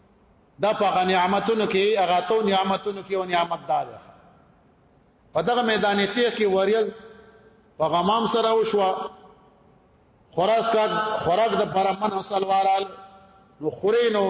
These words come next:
اسی خو نه تیریږي بغیر د اوبو نه کا. موسی علیہ الصلوۃ والسلام ته دو اړم چې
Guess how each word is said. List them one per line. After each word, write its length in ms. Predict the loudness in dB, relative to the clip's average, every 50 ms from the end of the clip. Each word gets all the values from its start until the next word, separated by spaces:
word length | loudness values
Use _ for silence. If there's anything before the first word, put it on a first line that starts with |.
| 0 -2 -6 -8 -10 -10 -4 -2
اسی 240 | -2 0 0 -2 0
خو 120 | 0 0
نه 100 | 0 -2
تیریږي 420 | -2 -2 0 0 2 2 2 0 0
بغیر 280 | 0 0 2 2 2 2 2
د 40 | 0
اوبو 300 | 0 0 0 -2 -4 -4
نه 100 | -4 -6
کا. 140 | -12 -16 -18 -20 -20 -20 -20 -20 -20 -20 _ _ _ _ _ _ _ _ _ _ _ _ _ _ _ _ _ _ _ _ _ _ _ _ _ _ _ _ _ _ _ _ _ _ _ _ _ _ _ _ _ _ _ _ _ _ -6
موسی 320 | -4 -2 -2 0 0 0 2
علیہ 200 | 2 2 2 2
الصلوۃ 380 | 0 0 2 2 0 0 0
والسلام 440 | 0 0 0 0 2 2 2 0 0 0
ته 260 | 0 2 2 2 0 -2 -6 -10 -16 -18 -20 -20 -20 -20 -20 -20 -20 -14 -6 -2
دو 100 | 0 2 2
اړم 460 | 2 2 2 2 0 0 -2 -4 -6 -8 -14 -20 -20 -20 -20 -20 -20 -20 -20 -20 _ _ _ _ _ _ _ _ _ _ _ _ _ _ _ _ _ _ _ _ _ _ _ _ _ _ _ _ _ _ _ -6
چې 100 | -6